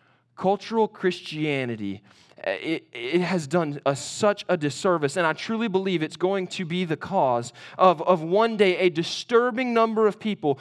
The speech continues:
who live with one foot in one camp and one foot in the other, coming face to face with Jesus only to hear the words, "Depart from me,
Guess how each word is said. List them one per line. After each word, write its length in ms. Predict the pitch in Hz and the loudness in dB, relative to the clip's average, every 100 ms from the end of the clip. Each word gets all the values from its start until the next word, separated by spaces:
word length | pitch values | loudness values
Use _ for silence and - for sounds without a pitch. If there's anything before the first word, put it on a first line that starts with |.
| - | -2
who 80 | 220 | 0
live 260 | 202 208 170 | 6 6 6
with 160 | 185 | 2
one 320 | 156 185 269 | 4 4 4
foot 300 | 294 277 277 - | 2 2 2 2
in 220 | 240 226 - - | 0 0 -6 0
one 300 | 185 226 214 | 4 4 2
camp 320 | 196 165 170 | 0 0 2
and 200 | 196 180 | 2 4
one 200 | 220 254 | 2 2
foot 300 | 214 240 233 - | 0 2 2 2
in 160 | 208 | 0
the 160 | 214 196 | 4 6
other, 260 | 208 156 147 - | 6 4 0 -2
coming 300 | 247 214 185 | 2 4 2
face 340 | - 233 262 285 | 0 2 2 2
to 120 | 285 | -2
face 320 | 247 240 - | 2 0 0
with 160 | 226 170 | -4 -2
Jesus 440 | 180 214 160 160 | 0 2 2 0
only 280 | - 196 220 | 2 2 2
to 160 | 220 214 | 0 -2
hear 400 | 196 214 226 226 - - | 0 2 2 0 -6 2
the 100 | 202 | 4
words, 720 | 196 190 147 135 127 - - _ _ _ _ _ - | 6 4 4 2 -4 -14 -14 _ _ _ _ _ -10
"Depart 380 | 127 175 160 - | -4 4 4 2
from 200 | 151 123 | -4 -4
me, 320 | 107 92 | -6 -8